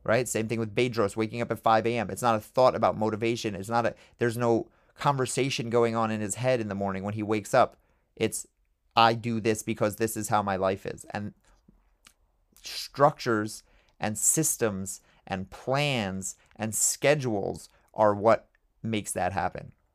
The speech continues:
And it's not fun or sexy, but it is the real answer.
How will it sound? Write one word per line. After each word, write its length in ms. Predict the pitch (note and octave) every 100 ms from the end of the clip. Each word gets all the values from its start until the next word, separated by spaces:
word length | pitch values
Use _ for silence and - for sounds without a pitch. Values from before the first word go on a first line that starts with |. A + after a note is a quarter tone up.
| _ _ _
And 120 | E2 F#2
it's 140 | -
not 280 | A2+ G2+ -
fun 160 | C#3
or 80 | B2+
sexy, 560 | - F3 F#3+ - G#2 - _ _ _ _ _
but 320 | - G2 - - _ -
it 120 | G#2+
is 140 | G2+
the 100 | G#2+
real 480 | F#2+ G2 G2 F#2 F2 _ _ _
answer. 360 | E2 D#2+ -